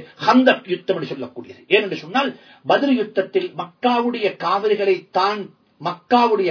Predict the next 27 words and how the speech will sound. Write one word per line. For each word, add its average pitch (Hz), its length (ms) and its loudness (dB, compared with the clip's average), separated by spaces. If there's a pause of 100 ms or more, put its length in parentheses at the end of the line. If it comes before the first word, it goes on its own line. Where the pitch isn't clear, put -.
காவிரிகள் 190 560 -4
தான் 196 240 6 (320)
ஹஜ்ரத் 190 360 -2
ரசூலுல்லாஹி 175 680 0 (340)
ஸல்லல்லாஹு 170 580 6
அலைஹி 175 260 4
வஸல்லம் 165 380 -2
அவர்களால் 160 580 0
டார்கெட் 180 460 -2
பண்ணப்பட்ட 156 500 -8
ஒரு 127 100 -6
குரூப். 123 300 -4 (1400)
யுத்தம் 240 460 2
செய்ய 196 140 2 (100)
போகவில்லை, 156 520 0 (440)
ஒரு 190 120 6
வியாபார 208 460 6 (140)
வர்த்தக 180 460 -2
கோஷ்டி 175 260 -2
வந்து 165 180 0
கொண்டிருக்கிறார்கள். 143 680 -2 (300)
ஏனென்று 233 400 4
சொன்னால், 180 300 2
மக்காவுடைய 185 640 4
காவிரிகள் 175 520 -4 (400)
இந்த 202 200 -2
முஹாஜிரீன்களை, 175 720 4